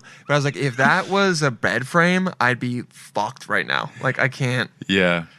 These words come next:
Speaker 2: And it used to be so gnarly back in the day, too, when I
Speaker 1: Oh, yeah.
Speaker 2: smoked. Like, we'd work from, like, six A M to, like, two A M.
Speaker 1: I know. The stuff that you guys, I mean, you made a lot of money, but fuck, was
Speaker 2: Not
Speaker 1: it
Speaker 2: enough.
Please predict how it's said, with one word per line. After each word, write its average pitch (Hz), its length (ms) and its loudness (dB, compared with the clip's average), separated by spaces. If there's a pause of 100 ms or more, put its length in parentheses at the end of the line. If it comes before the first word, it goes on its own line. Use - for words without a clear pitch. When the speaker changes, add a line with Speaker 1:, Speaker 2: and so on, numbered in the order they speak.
(140)
Speaker 2:
And 151 180 0
it 175 120 -2
used 220 240 0
to 220 80 -6
be 202 100 0
so 123 280 0
gnarly 101 360 0
back 127 220 -2
in 139 80 -2
the 135 80 -2
day, 131 160 -2
too, 123 320 -4
when 131 120 -2
I 131 120 -2
Speaker 1:
Oh, 117 40 0
yeah. 110 180 -4
Speaker 2:
smoked. 139 200 -6
Like, 113 180 -2
we'd 107 140 0
work 110 240 -2
from, 110 160 -4
like, 90 160 -4
six - 240 -4
A 95 60 0
M 92 160 0
to, - 100 -8
like, 82 200 -6
two 90 180 -2
A 110 140 -2
M. 123 180 -6
Speaker 1:
I 135 160 -2
know. 120 200 0
The 101 100 -8
stuff 185 260 -6
that 143 80 -8
you 131 140 -4
guys, 120 280 0
I 127 60 -4
mean, 147 100 2
you 165 60 2
made 180 140 2
a 131 40 4
lot 113 240 0
of 110 60 -6
money, 117 300 -2
but 110 260 -8
fuck, - 560 -10
was 92 60 -4
Speaker 2:
Not 95 160 0
Speaker 1:
it 90 40 -4
Speaker 2:
enough. 85 540 -6